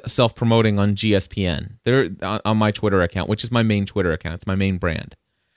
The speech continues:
So I do a ton of linking back to myself. Every Thursday, you're gonna get somewhere between four to seven links that say, "Hey, this show's going live. Come join us in the chat room." So that's, that's a link back to myself all day long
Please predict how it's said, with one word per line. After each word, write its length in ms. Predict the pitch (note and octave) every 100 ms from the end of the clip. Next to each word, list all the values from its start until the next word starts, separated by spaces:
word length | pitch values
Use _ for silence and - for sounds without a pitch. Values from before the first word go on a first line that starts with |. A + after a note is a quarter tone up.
| _ -
So 120 | D3
I 80 | D#3+
do 160 | F3+
a 60 | D3
ton 720 | - - F3+ F#3 G2+ F2 C#2+ -
of 200 | A2+ A2+
linking 440 | A2 A#2+ B2 B2 G#2+
back 180 | G#2+ -
to 80 |
myself. 320 | G2+ G2 - -
Every 240 | C#3+ F#3
Thursday, 540 | F3 D3+ G3 E3+ G#2+ G2+
you're 160 | A2+
gonna 160 | A2+ A#2
get 260 | A2 G#2+ -
somewhere 400 | C#3+ E3+ C3 G#2
between 420 | G#2+ - G#2+ G2+
four 460 | - A#2+ B2 C3+
to 340 | C3 G#2+ F#2+ F#2+ _ _ -
seven 600 | - C3 B2+ B2 A2 G2+
links 360 | G#2+ C3+ A2
that 100 | - E2
say, 200 | A2+ G2+
"Hey, 220 | B2+ A2+
this 160 | A2+ -
show's 240 | A#2 G#2+
going 240 | A2+ G#2+
live. 240 | A2+ A#2 -
Come 240 | A#2 A2
join 240 | G#2+ G#2+ G#2+
us 120 | -
in 60 |
the 80 | F#2+
chat 240 | - C3+ -
room." 260 | B1 - - _ _ _ -
So 260 | A2+ A2 G#2+
that's, 500 | A2+ C3+ - - - _
that's 220 | G#2 A#2
a 60 | A2+
link 320 | F#2 G2+ G2+
back 180 | G#2 F#2+
to 80 | G#2+
myself 380 | F#2 - F#2 F#2+
all 100 | F#2
day 140 | F2+
long 400 | A2 B2+ F#2+ G2